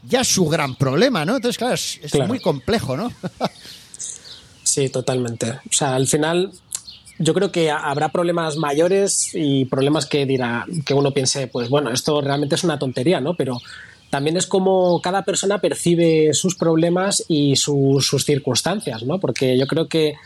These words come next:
Speaker 2: eh, la vida al final es el resultado de, de, de cómo proyectamos nuestros pensamientos. Y muchas veces te, luego te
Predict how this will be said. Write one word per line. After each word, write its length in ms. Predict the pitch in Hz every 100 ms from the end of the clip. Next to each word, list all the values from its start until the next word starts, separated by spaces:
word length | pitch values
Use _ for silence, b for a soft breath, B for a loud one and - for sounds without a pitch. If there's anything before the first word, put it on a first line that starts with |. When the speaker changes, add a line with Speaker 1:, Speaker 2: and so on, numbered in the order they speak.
| B B B B
Speaker 2:
eh, 240 | 160 143 143
la 180 | 139 139
vida 180 | 151
al 100 | 175
final 240 | 170 175 180
es 140 | 185
el 60 | 180
resultado 520 | 175 170 160 165 196
de, 320 | 180 156 143
de, 380 | 139 135 135 131
de 420 | 131 131 127 127 123
cómo 220 | 156 160
proyectamos 600 | 175 147 147 156 160 143
nuestros 320 | 143 - 139
pensamientos. 800 | 139 123 127 127 208 - 110 - - B B B B B -
Y 680 | 156 143 135 135 131 127 123
muchas 280 | 139 165 156
veces 320 | 165 185 -
te, 540 | 170 147 139 135 131 131
luego 200 | 143 160
te 220 | 156